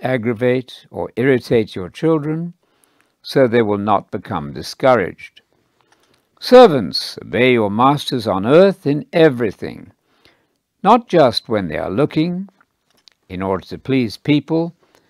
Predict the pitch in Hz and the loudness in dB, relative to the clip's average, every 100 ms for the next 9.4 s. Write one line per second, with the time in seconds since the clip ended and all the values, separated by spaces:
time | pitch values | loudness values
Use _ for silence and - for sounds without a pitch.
0 | _ _ _ _ - 117 110 131 120 - | _ _ _ _ -4 -4 -2 -2 -2 -4
1 | 120 113 - 165 160 151 - 135 110 - | -8 -4 2 4 4 2 0 2 2 0
2 | - - - _ _ _ _ _ - 135 | -6 -8 -12 _ _ _ _ _ -4 -2
3 | 131 - _ - 110 107 120 _ 120 127 | -2 -6 _ -2 -2 -2 -10 _ -4 -2
4 | 104 98 90 90 - - - _ _ _ | -2 -8 -8 -8 -10 -16 -20 _ _ _
5 | _ _ - 117 107 120 143 117 - - | _ _ -4 -2 -2 -4 -2 -4 -8 -16
6 | _ _ - _ _ - 147 180 233 240 | _ _ -20 _ _ 2 4 6 6 8
7 | 240 240 - 180 165 220 147 73 52 92 | 10 8 6 -2 -2 -2 -2 -4 -8 0
8 | 156 190 185 156 202 208 180 156 131 123 | 4 4 2 2 4 4 4 2 2 -4
9 | 98 117 113 113 | -4 -4 -4 -6